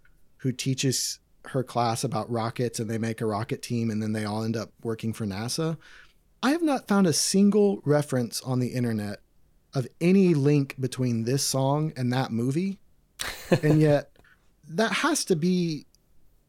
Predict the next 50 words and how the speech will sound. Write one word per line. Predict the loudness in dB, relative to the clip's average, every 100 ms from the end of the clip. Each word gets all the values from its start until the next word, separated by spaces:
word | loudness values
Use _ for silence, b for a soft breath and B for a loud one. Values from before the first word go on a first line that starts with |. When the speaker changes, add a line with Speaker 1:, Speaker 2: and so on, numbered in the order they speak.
| -4
Speaker 1:
I | 0
almost | 2 2 2
wonder, | 2 4 2
it's | 2
like, | 0 0 -6 -6
it, | -4 -4 _ _ _ -8
did | -2 0
Yeba | 2 2 2
forget | 2 0 2 0 0
that | 0 0
she | 0 2
was, | 4 2 0 -2 0
like, | 0 -2 -8 _ -10
being | -2 0 2
influenced | 0 2 2 2 0
by | 0
this | 0 0
movie | 0 0 0
when | 0
she | -2 0
wrote | -2 -2
this | -4
song? | -2 -2 -2
I, | -4 0
I | 2
don't | 2
know. | 2
I'm, | 2 0 -4 B B B _ 0
I |
feel | 4
like | 6 6
a |
jerk | 4 4 4
'cause | 2 2
I, |
I | 0
feel | 2 2
like | 2
I'm | 2 0
picking | 0 0 0
apart | 0 0 0 0
her, | -2 0
like, | -2 -4 -10 _ -6
tragic | -2 0 0 -4 -4 -4
recounting | -4 0 0 0 -2 -4
of | -4 -10 -14 _ _
real | -6 -2 2 2
events, | 0 -2 -2 -2 -6
but, | -6 -2
like, | -2 -4